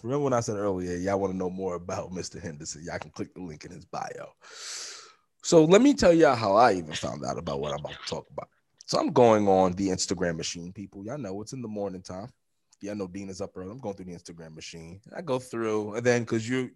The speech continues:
you said, you know, you do the photography and stuff. Took a picture of yourself. I'm scrolling through. I see the picture, and I see the caption under it. And then I saw, like, "O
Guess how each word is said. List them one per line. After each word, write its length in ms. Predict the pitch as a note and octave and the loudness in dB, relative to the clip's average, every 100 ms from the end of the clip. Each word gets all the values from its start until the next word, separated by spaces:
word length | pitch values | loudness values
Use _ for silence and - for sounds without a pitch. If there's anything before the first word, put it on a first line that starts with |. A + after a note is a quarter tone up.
| G#2 | -14
you 100 | B2 | -6
said, 240 | C#3+ A#2+ | -4 -4
you 120 | B2 | -2
know, 320 | C#3 B2+ A#2+ G2 | 2 2 2 -4
you 100 | A2 | -14
do 200 | A2+ D#3 | -4 -4
the 100 | C3 | -4
photography 560 | A#2+ C#3 A3 G#3+ B2+ F2+ | -8 0 2 2 -2 -14
and 80 | D2+ | -18
stuff. 260 | - C#2+ _ _ _ _ - | -20 -20 _ _ _ _ -10
Took 140 | - | -10
a 40 | |
picture 280 | - F3+ E3+ | 2 2 4
of 100 | D3 | 0
yourself. 400 | C#3 - C3 C3 | -2 0 0 0
I'm 140 | C3 B2 | -2 -4
scrolling 420 | - D#3+ D3 B2+ | 2 6 6 4
through. 560 | - D3 D3 C#3 C#3+ C#3+ - - - | -4 -2 6 8 8 4 -14 -16 0
I 40 | |
see 280 | B2+ - G3 | 2 6 6
the 100 | F3 | 6
picture, 360 | - E3+ - D3+ | 8 8 10 6
and 120 | C3 | 6
I 40 | |
see 160 | A#2 D3 | 4 4
the 100 | A#2+ | 2
caption 460 | - D#3+ - B2+ | 6 6 6 4
under 400 | B2+ A2+ A2+ G#2+ | 4 4 4 4
it. 160 | G#2 G2+ - - - - | 2 0 -12 -20 -20 -2
And 100 | A#2 | 4
then 100 | A#2+ | 6
I 60 | |
saw, 360 | B2+ - C#3 C3 | 6 4 6 8
like, 380 | B2+ A#2+ A#2+ - _ _ _ _ | 8 8 6 2 _ _ _ _
"O 180 | C#3+ D3+ | 8 8